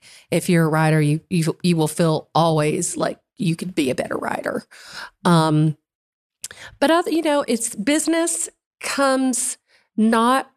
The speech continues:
so naturally. Um, it took me about, uh, probably the first, after about the first five years of being in business, I remember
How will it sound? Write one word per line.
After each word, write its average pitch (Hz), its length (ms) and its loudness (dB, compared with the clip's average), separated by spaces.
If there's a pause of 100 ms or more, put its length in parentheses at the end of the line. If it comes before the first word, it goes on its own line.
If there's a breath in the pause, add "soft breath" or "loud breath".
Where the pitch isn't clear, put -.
(120)
so 262 800 0 (800)
naturally. 262 880 0 (380 soft breath)
Um, 196 600 2 (100)
it 202 200 0
took - 280 -2
me 220 380 0
about, 180 720 0 (840 soft breath)
uh, 262 160 -2
probably 285 460 0
the 185 160 -2
first, - 580 -2 (260)
after - 200 -6
about 202 260 0
the 185 80 -2
first - 480 -2
five 175 300 2
years 160 260 2
of 170 80 -2
being 165 180 4
in 160 120 4
business, 147 480 0
I 175 80 4
remember 170 580 2